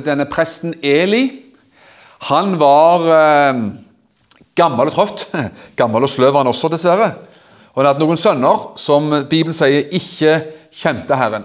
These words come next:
Også hans sønner var prester. De skulle skjøtte prestetjeneste, offertjeneste og forskjellige ting. Og så ser vi det, hvorfor kanskje at det var lite åpenbaringssyner, lite åpenbaring fra Gud. For vi ser at, eh,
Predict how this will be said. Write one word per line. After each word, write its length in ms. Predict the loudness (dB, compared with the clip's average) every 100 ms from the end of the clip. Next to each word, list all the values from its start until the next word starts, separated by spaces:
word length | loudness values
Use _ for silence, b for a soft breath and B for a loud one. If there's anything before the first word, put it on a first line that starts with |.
| -4
Også 220 | -2 0
hans 160 | 0 -2
sønner 460 | -2 0 0 0 2
var 140 | 0
prester. 560 | 0 -4 -2 0 0 -2 b b b b
De 220 | -8 -8 -8
skulle 460 | -14 -4 -2 0 -2 -4
skjøtte 400 | -4 -4 0 0 0
prestetjeneste, 840 | -6 -8 -10 -8 -8 -8 -12 -14 -10
offertjeneste 720 | -10 -10 -8 -8 -8 -10 -10
og 80 | -10 -12
forskjellige 380 | -12 -12 -12 -14
ting. 180 | -16 -16 b b b b b b b b b
Og 100 | -2 0
så 80 | 0
ser 240 | 2 2
vi 120 | 4
det, 100 | 4 4 2 0 -4 -2
hvorfor 560 | 0 0 -2 2 2 2 -2
kanskje 480 | -2 -4 -2 0
at 480 | 0 -4 -8 -2 0
det 100 | 4
var 140 | 2 2
lite 400 | -4 -4 -4 -4
åpenbaringssyner, 960 | -2 -2 0 0 0 -4 -10 -10 -10 -6
lite 300 | -4 -4 -6
åpenbaring 480 | -8 -4 -2 0 -4
fra 100 | -8 -8
Gud. 240 | -10 -16 _ _ _ _ _
For 160 | -4
vi 80 | -2
ser 280 | 0 0 2
at, 120 | 0 0
eh, 200 | -2